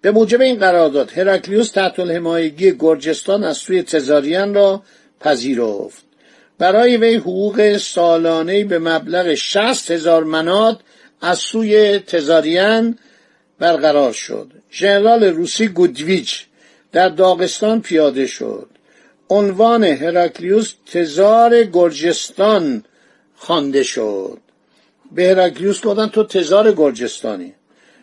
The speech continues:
در این زمان سلمون یا سلیمان اول سلطان ایمرتی نیز خواهان تحت الحمایگی تزاریان شد. تزاریان تعهد می‌کرد گرجستان را در مقابل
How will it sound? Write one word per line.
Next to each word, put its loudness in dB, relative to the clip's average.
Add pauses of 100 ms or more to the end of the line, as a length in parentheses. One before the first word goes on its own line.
(140)
در 2
این 2
زمان 0
سلمون 0
یا 0
سلیمان -2
اول -2
سلطان -2 (140)
ایمرتی -2
نیز 2 (380)
خواهان 2
تحت -4
الحمایگی -2
تزاریان 0
شد. -12 (880)
تزاریان 2
تعهد 0
می‌کرد -4
گرجستان -4
را 2
در -2
مقابل -2